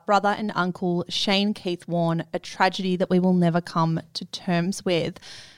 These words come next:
Another conversation that was sparked this week off the back of Shane's death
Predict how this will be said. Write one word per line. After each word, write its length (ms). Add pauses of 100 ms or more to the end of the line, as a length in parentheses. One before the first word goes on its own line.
(200)
Another 340
conversation 640
that 80
was 100
sparked 480
this 180
week 220
off 160
the 80
back 240
of 100
Shane's 400
death 420